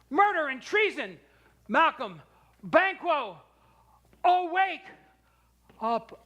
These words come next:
up, and see the great doom's image! Awake! Malcolm,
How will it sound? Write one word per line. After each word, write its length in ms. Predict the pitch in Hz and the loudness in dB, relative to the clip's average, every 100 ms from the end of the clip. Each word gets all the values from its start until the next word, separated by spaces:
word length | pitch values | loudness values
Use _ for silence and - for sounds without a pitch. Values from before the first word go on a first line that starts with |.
| - | -2
up, 360 | 254 226 - 180 | -2 -2 -12 -20
and 140 | 160 | -18
see 380 | - - 311 294 | -10 -2 0 0
the 140 | 247 | -4
great 760 | 196 202 311 330 285 - 214 - | -8 -2 2 2 0 -12 -12 0
doom's 540 | 330 370 359 311 - - _ - | 2 2 0 -4 -10 -20 _ -2
image! 540 | 349 370 339 220 170 - _ _ _ _ _ _ | 0 0 -2 -4 -18 -20 _ _ _ _ _ _
Awake! 560 | 302 381 196 403 - - - _ _ _ _ _ _ - | 2 4 4 2 -6 -14 -20 _ _ _ _ _ _ 0
Malcolm, 500 | 294 381 359 339 | 2 2 2 -4